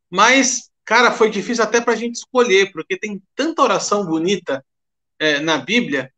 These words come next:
textos que falam no nosso coração até hoje, que são usados pra edificação até os dias de hoje. Mas a gente fez aqui uma, uma peneirinha rápida.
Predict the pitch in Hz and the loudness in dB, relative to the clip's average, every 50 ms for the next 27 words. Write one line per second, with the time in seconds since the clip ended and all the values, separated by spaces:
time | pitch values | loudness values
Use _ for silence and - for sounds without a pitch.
0 | _ _ _ _ _ _ - 214 233 233 233 226 190 - - 170 180 202 202 196 | _ _ _ _ _ _ 4 4 4 4 2 -4 -10 -10 -10 -6 -2 0 0 0
1 | 196 190 190 185 180 - - - 180 170 170 165 - - 175 170 160 - 165 139 | 0 0 -2 -4 -4 -6 -6 -4 -2 -2 -2 -2 -4 -4 -4 -4 -4 -4 -4 -4
2 | 139 151 185 196 175 - - - - - 196 196 190 165 139 131 156 180 208 180 | -2 0 0 0 0 -2 -6 -10 -10 -8 -8 -6 -6 -6 -2 0 2 2 2 0
3 | 160 - - 165 160 165 160 160 - - - - 147 135 - - 185 175 - - | -4 -10 -6 -4 -4 -4 -4 -6 -10 -16 -14 -12 -10 -8 -8 -6 -6 -6 -4 -2
4 | 202 214 220 208 170 - - 180 170 143 123 131 135 160 190 196 180 175 180 _ | 0 0 0 0 -2 -2 -2 0 0 0 -2 -6 -6 -4 -2 -2 -4 -6 -8 _
5 | _ _ _ _ _ _ _ _ _ - - 311 302 302 294 277 - - 254 247 | _ _ _ _ _ _ _ _ _ -8 -4 0 2 2 2 2 2 2 4 4
6 | 240 214 208 - - 220 220 220 208 180 156 135 - - _ _ _ _ _ - | 4 4 0 0 0 0 2 4 4 4 4 2 0 -4 _ _ _ _ _ -2
7 | 185 190 175 - - - 220 220 208 202 196 185 185 190 185 180 160 135 143 156 | 0 0 0 0 2 4 4 4 6 4 2 2 2 2 0 0 0 0 2 2
8 | 185 196 190 - 208 220 220 220 | 2 2 0 -2 -8 -8 -8 -8